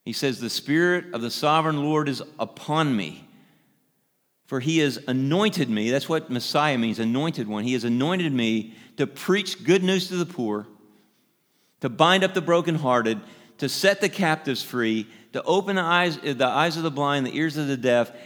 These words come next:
and to proclaim the year of the Lord's favor." And the next phrase says, "And the day of vengeance of our God." He didn't read that. He said, "The year of the Lord's favor." He rolled up the scroll,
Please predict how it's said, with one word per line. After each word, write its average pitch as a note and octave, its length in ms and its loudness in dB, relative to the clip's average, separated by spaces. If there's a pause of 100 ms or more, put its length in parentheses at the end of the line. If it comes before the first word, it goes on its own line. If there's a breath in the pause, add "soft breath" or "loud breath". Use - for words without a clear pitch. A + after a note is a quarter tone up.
and C3+ 100 -4
to C3+ 80 2
proclaim F3+ 600 0
the D#3 100 2
year E3 260 2
of D3+ 60 0
the C#3 100 0
Lord's D3 320 0
favor." B2+ 520 0
And A#2+ 120 -2
the B2 40 0
next D#3+ 600 -2
phrase D#3 380 2
says, C3+ 380 0 (360 loud breath)
"And C3 300 0 (180)
the B2+ 120 0
day D#3 300 4
of C#3+ 100 2
vengeance D3 460 0
of C3 100 0
our B2+ 120 0
God." A#2+ 300 2
He D3+ 120 -2
didn't E3+ 280 0
read E3 260 2
that. G2 360 -2 (800 soft breath)
He D3+ 100 -4
said, D#3 280 0
"The C#3 100 0
year D#3 240 2
of F#3 80 2
the E3+ 80 4
Lord's D#3+ 240 2
favor." E3 380 2
He C#3 160 0
rolled E3+ 340 4
up G3 140 2
the D#3+ 80 -2
scroll, D3+ 480 2